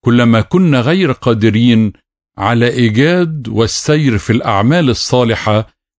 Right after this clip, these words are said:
التي أعدها الله لنا. إذن، هناك حياة تبذل وحياة توجد. وإن كنت حقا تسعى لتجد ملء خطة الله لحياتك،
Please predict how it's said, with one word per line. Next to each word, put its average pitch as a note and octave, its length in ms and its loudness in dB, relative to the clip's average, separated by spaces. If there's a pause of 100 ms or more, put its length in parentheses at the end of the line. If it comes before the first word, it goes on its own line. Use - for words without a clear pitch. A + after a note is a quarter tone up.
التي A2 400 0
أعدها G#2+ 520 -2
الله G2 300 0
لنا. F2+ 460 -2 (720)
إذن، C#3 500 0 (480)
هناك E3+ 380 0
حياة C#3+ 480 -2
تبذل A#2 720 0
وحياة G#2+ 560 -2 (100)
توجد. F#2 540 -2 (600)
وإن C3+ 200 2
كنت G3+ 320 2
حقا B2+ 520 -4
تسعى G2+ 480 -2
لتجد G#2 600 -2
ملء D3 320 0 (180)
خطة - 640 -2
الله B2+ 360 0
لحياتك، G#2 840 -2